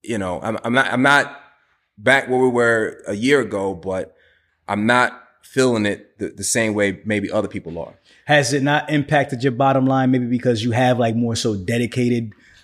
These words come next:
Speaker 2: contracts and dedicated freight to where, like, um, you know,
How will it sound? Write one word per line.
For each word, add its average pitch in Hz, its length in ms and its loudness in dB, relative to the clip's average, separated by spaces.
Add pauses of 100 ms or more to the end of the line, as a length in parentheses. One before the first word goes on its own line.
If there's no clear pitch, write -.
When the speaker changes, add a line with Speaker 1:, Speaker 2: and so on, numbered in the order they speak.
(160)
Speaker 2:
contracts 127 760 0
and 110 160 -4
dedicated 123 500 2
freight 127 340 0
to 117 120 -4
where, 113 240 -2
like, 110 340 -4 (440)
um, 101 840 -4
you 117 140 -4
know, 95 340 -6